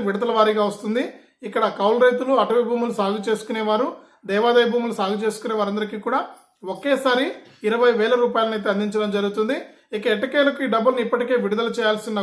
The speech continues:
కూడా మనకు కొన్ని కారణాల వల్ల అయితే మనకు డబ్బులు అయితే విడుదల కాలేకపోయింది. ఎందుకంటే రాష్ట్ర ప్రభుత్వం దగ్గర మనకు డబ్బులు అయితే లేవు. ఇక ఎట్టకేలకు మనకు ఆర్బీఐ దగ్గర నుంచి మూడు వేల కోట్ల రూపాయలను అయితే అప్పుగా తీసుకోవడం జరిగింది మన ఏపీ రాష్ట్ర ప్రభుత్వం. ఇక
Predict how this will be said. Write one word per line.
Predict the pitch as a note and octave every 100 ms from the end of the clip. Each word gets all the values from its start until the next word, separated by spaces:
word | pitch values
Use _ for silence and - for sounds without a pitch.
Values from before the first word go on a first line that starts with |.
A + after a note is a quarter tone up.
| G3+
కూడా | G#3
మనకు | G#3 G3+ D4 - - _ -
కొన్ని | A3 A#3
కారణాల | G#3+ A3 B3 B3
వల్ల | A#3 A3+
అయితే | G#3+ A3+
మనకు | A3 G#3+
డబ్బులు | G3 G#3+
అయితే | G#3+ A3
విడుదల | F#3+ G3 G#3 G3+
కాలేకపోయింది. | G3+ G3+ - G#3 A3+ E4 - _ -
ఎందుకంటే | G3+ B3+ C4 B3+
రాష్ట్ర | G#3 G#3 A#3+
ప్రభుత్వం | A#3 A3+ A#3 A3
దగ్గర | G#3+ A#3+ D4 - - -
మనకు | G3+ G3+
డబ్బులు | F#3+ G#3+ A3
అయితే | G#3 G#3
లేవు. | G#3 B3+ - - -
ఇక | G3+ A3
ఎట్టకేలకు | G3 A#3+ C4+ C4 C4 B3
మనకు | B3 B3 G3
ఆర్బీఐ | G#3 A#3 B3 A#3
దగ్గర | G#3+ A3
నుంచి | G#3 B3+ C#4+ - _ -
మూడు | G#3 A#3+
వేల | B3 A3+
కోట్ల | A3 G#3+ B3
రూపాయలను | A3+ A3+ A3+ A3
అయితే | G#3+
అప్పుగా | A3 A3 A3 G#3+
తీసుకోవడం | G3+ - G3+ G3+
జరిగింది | G3+ G3+ G#3 D#4+ - - -
మన | G#3 G3+
ఏపీ | G3+ G#3+
రాష్ట్ర | G3+ - G#3+
ప్రభుత్వం. | G3 G3 G3 C#4 - - _
ఇక | G#3+